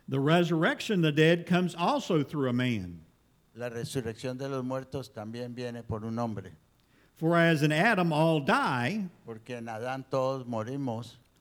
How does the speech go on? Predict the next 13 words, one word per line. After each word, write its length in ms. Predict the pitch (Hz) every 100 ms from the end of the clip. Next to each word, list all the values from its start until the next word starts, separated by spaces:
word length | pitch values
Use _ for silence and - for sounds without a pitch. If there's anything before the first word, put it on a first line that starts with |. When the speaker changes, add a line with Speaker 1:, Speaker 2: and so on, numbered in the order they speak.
| _ _
Speaker 1:
so 300 | - 185 175
in 120 | 165 160
Christ 500 | 202 233 196 180 -
all 240 | 151 185
will 160 | 185 170
be 180 | 156 160
made 220 | 165 175
alive. 520 | 175 185 220 139 101 85 _ _ _
Speaker 2:
en 200 | 113 123 117
Cristo 480 | 120 139 131 135
todos 400 | 123 131 131 127 -
seremos 420 | 110 113 120 117
vivos. 480 | 113 113 101 87 -